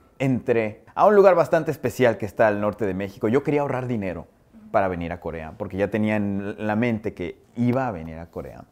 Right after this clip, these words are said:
Y busqué, busqué lugares y uno de ellos fue una mina, una mina de cobre que se encuentra al norte de México.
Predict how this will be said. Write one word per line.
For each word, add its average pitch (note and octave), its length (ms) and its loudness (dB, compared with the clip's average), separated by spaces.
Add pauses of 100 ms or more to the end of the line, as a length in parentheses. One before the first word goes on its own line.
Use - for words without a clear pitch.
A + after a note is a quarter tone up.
Y D#3+ 120 4
busqué, D3+ 580 4 (240)
busqué A#2 340 -2
lugares B2+ 400 4
y C3 40 -2
uno B2+ 140 2
de B2 80 2
ellos B2 180 0
fue B2+ 420 -2
una A2+ 220 -4
mina, B2 440 -4 (600)
una A#2+ 240 0
mina A#2 260 0
de G2+ 160 -4
cobre G#2 340 -2
que G2+ 120 -8
se F#2+ 80 -10
encuentra F#2 360 -4
al F2+ 80 -4
norte F#2 260 -4
de F#2+ 80 -4
México. G2 480 -10